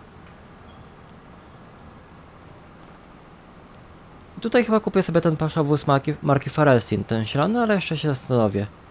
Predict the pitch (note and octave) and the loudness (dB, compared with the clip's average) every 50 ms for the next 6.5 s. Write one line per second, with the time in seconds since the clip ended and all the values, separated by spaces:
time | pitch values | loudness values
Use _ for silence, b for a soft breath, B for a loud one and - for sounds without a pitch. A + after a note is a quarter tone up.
0 | - - - - - - - - - - - - - - - - - - - - | -20 -20 -20 -20 -20 -20 -20 -20 -20 -20 -20 -20 -20 -20 -20 -20 -20 -20 -20 -20
1 | - - - - - - - - - - - - - - - - - - - - | -20 -20 -20 -20 -20 -20 -20 -20 -20 -20 -20 -20 -20 -20 -20 -20 -20 -20 -20 -20
2 | - - - - - - - - - - - - - - - - - - - - | -20 -20 -20 -20 -20 -20 -20 -20 -20 -20 -20 -20 -20 -20 -20 -20 -20 -20 -20 -20
3 | - - - - - - - - - - - - - - - - - - - - | -20 -20 -20 -20 -20 -20 -20 -20 -20 -20 -20 -20 -20 -20 -20 -20 -20 -20 -20 -20
4 | - - - C#4 C4+ A#3+ A3 G#3 G3+ - F3 F3+ E3+ F3 E3 D#3 - E3 D#3 D3 | -10 -4 0 2 2 2 2 2 0 0 2 2 2 2 0 0 0 2 4 4
5 | C3+ C3 - A#2+ A2+ G#2 - A2 A2 G#2+ - B2 A#2+ A#2+ - C3 A#2+ A#2 A#2+ A#2 | 4 2 0 -2 -2 0 0 0 0 0 0 0 -2 0 2 2 2 2 2 0
6 | A2+ A2 A2+ A2+ A2+ A2+ A#2 A#2 A#2 A#2+ | 0 0 0 0 0 0 0 -2 -2 -4